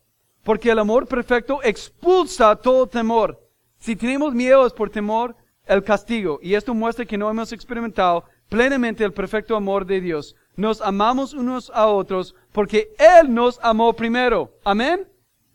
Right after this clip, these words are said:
Yo no puedo amarles como Cristo quiere, separado del amor de Dios que yo he recibido primero. ¿Cómo un corazón vacío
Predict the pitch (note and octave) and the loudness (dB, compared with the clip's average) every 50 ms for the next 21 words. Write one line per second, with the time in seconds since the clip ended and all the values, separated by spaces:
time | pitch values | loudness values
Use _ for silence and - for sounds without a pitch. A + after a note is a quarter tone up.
0 | _ _ _ D#3+ D3+ F3+ C4+ E4 E4 C#4 F#3+ B3 C#4 D4+ C4+ C4 A3+ G#3+ G3+ G3+ | _ _ _ -12 -4 -2 0 2 2 0 4 6 8 8 8 6 4 0 0 2
1 | G#3 A#3 C4+ C#4+ B3+ A3+ G3 F#3+ F3+ - - G#3 G3+ G3 - A#3+ B3 C4 A#3+ - | 2 4 4 4 2 0 -2 -4 -4 -6 -6 -6 -6 -4 -4 -4 -4 -4 -4 -6
2 | A#3+ G#3 - - B3 B3 A#3 F#3+ D#3+ D3+ - _ _ _ _ - B3+ A3 - A3+ | -8 -8 -4 -2 0 0 0 -2 -4 -8 -12 _ _ _ _ -4 -4 -2 0 2
3 | A#3 A#3 B3 B3 A#3+ G3+ A3 G#3+ G3+ G3 G#3 A3 A3+ G3+ A3+ G#3+ G3+ G#3 G#3+ G#3 | 4 4 4 4 2 2 0 0 0 0 0 0 0 0 -2 -2 0 0 -2 -2
4 | - - - F#3+ E3 D3+ D3+ A3+ C#4 D#4+ D4+ C4 A#3 A3+ G#3 - G#3+ G#3 G#3 G#3+ | -2 -4 -8 -8 -8 -6 -2 2 6 6 6 6 4 0 -4 -6 -8 -4 -2 0
5 | G#3+ G#3 G#3 G3+ G3+ G3 G3 F#3 E3 D3+ C3+ - _ _ _ _ - B3+ D4 D4 | 0 0 -2 -4 -2 0 0 0 0 -2 -6 -10 _ _ _ _ 0 0 2 4
6 | D#4 D4+ C4+ A3 C4+ C4+ B3+ A#3 G#3 - A#3+ A#3+ A#3 A3+ G3+ - _ - E3 A3 | 4 2 2 4 4 4 4 4 0 -2 -4 -4 -4 -6 -8 -10 _ 0 2 4
7 | G#3 - - - C4 C4+ A3 F#3 E3+ E3+ | 4 4 2 -4 -6 -4 -4 -4 -4 -6